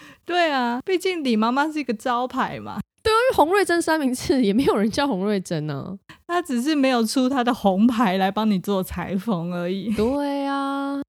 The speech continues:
Speaker 2: 反正我觉得其实就是不应该让媳妇改啦。而且他把比较长的上衣改成怎么样？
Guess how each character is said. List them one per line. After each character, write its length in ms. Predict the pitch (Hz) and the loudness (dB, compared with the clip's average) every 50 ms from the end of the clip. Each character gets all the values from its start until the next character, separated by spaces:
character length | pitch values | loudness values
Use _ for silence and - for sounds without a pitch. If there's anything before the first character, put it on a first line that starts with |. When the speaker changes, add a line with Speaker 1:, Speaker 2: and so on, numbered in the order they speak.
| - | -4
Speaker 2:
反 100 | - 277 | -2 0
正 60 | 370 | 0
我 80 | 392 294 | 0 2
觉 80 | 220 220 | 2 0
得 40 | |
其 180 | 226 - - 233 | 0 0 -4 -4
实 40 | 208 | -2
就 80 | 233 | -2
是 60 | 269 254 | -4 -2
不 100 | - 254 | -2 -2
应 60 | 254 | -2
该 160 | 254 - 247 | 0 0 0
让 160 | 233 240 233 254 | -2 -2 -2 -4
媳 200 | - - 170 170 | -4 -8 -8 -8
妇 120 | 190 185 | -8 -8
改 180 | 170 - 151 139 | -6 -6 -6 -6
啦。 80 | 147 - - - - - 277 | -6 -10 -14 -20 -18 -12 -12
而 60 | 440 | -4
且 80 | 403 403 | 0 0
他 100 | 403 453 453 403 | 0 2 2 2
把 60 | 277 | 0
比 100 | 196 196 | 0 0
较 100 | 254 311 | -2 -4
长 380 | - - - - - 180 175 180 | -4 -8 -8 -4 -2 -2 -2 0
的 120 | 190 202 | -2 -2
上 260 | 214 - 277 240 220 | -2 -2 -4 -4 -2
衣 100 | 226 240 240 | -6 -6 -6
改 220 | - 233 190 170 180 | -4 -2 -2 -2 -2
成 220 | - - 185 185 | -2 -4 -4 -4
怎 80 | 190 185 | -4 -4
么 60 | 170 | -4
样？ 320 | 175 208 220 202 160 147 | -2 -2 -2 -2 -2 -6